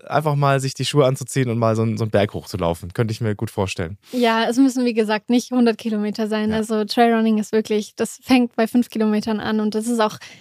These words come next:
Speaker 2: wahrscheinlich nochmal wichtig dazu zu sagen, weil oft wird nur dieses Ultrarunning,
Speaker 1: Mhm.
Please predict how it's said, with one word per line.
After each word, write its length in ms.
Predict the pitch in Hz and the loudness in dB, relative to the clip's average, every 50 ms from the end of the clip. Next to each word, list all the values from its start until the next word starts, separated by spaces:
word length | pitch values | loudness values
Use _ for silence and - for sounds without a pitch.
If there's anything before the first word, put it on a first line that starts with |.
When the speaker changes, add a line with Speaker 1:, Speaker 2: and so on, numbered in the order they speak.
| - _ - | -20 _ -2
Speaker 2:
wahrscheinlich 320 | - 233 - 247 247 247 240 | 0 2 4 4 4 6 6
nochmal 200 | 240 233 226 214 | 4 4 4 2
wichtig 260 | 233 - - 226 - | 0 -2 -4 -8 -6
dazu 280 | 226 220 - - 247 | -6 -6 -6 -6 -10
zu 180 | 220 - 233 220 | -6 -2 -2 0
sagen, 300 | 208 214 214 214 220 220 | 0 2 0 2 2 2
weil 100 | 208 202 | 2 2
oft 300 | - 240 233 - _ - | 2 0 -2 -2 _ 0
wird 200 | 226 220 - - | 0 0 2 2
nur 400 | 233 240 247 254 247 240 240 226 | 4 4 6 6 4 4 2 0
dieses 280 | 208 226 220 214 - - | 0 0 -2 -2 -4 -2
Ultrarunning, 840 | - 240 247 247 247 - 240 226 214 214 220 226 226 226 226 226 233 | 0 2 2 2 0 0 -2 0 0 2 2 2 4 4 4 4 2
Speaker 1:
Mhm. 400 | 233 208 208 202 196 196 208 | 2 0 -2 -2 -2 -2 -4